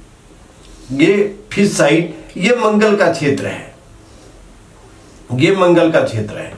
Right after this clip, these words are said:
यहाँ पर मंगल के ऊपर प्रभाव बहुत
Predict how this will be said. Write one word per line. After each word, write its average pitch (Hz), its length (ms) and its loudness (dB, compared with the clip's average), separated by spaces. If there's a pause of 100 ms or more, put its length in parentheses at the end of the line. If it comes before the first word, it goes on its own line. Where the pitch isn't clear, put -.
(680)
यहाँ 196 380 2
पर 247 280 2
मंगल 196 400 4
के 233 160 2
ऊपर 196 360 2 (720)
प्रभाव 151 760 0 (920)
बहुत 185 560 0